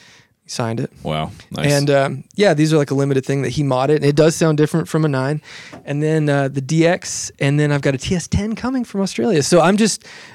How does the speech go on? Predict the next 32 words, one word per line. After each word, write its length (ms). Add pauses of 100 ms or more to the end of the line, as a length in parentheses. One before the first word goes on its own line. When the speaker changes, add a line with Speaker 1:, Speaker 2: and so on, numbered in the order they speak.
(120)
Speaker 1:
I'm 180
just 200
going 260
all 200
in. 380 (300)
I 160
thought, 300
"You 100
know 120
what? 280 (600)
Why 360
not?" 240
Speaker 2:
I'm 80
trying 220
to 60
think 200
up 100
of 120 (140)
a 40
witty 500 (200)
joke 340
about 300
turbos 520
and 120
how 140
maybe, 300
like, 420 (960)
all 60
right, 100
follow 220
me, 180
lo-, 140